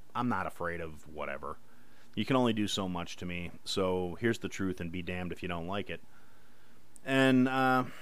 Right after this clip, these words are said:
so that being said, I'm gonna wrap this one up. I, I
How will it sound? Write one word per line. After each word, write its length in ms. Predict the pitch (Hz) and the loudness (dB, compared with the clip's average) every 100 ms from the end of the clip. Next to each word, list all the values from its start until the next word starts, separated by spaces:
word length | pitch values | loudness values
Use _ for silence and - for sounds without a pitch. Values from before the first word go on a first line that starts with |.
| - - - | -8 -8 -6
so 260 | - 185 165 | 2 4 6
that 220 | 175 180 | 6 6
being 200 | 180 170 | 6 6
said, 360 | - 165 160 156 | 6 6 6 4
I'm 540 | 139 139 139 139 139 | 2 4 4 2 2
gonna 260 | 143 131 123 113 | 4 4 4 4
wrap 260 | 117 120 | 6 6
this 180 | 127 120 | 4 0
one 140 | 113 | 0
up. 160 | 110 110 | 0 2
I, 100 | 107 110 110 110 | 2 4 2 0
I 260 | 110 110 107 | 0 2 2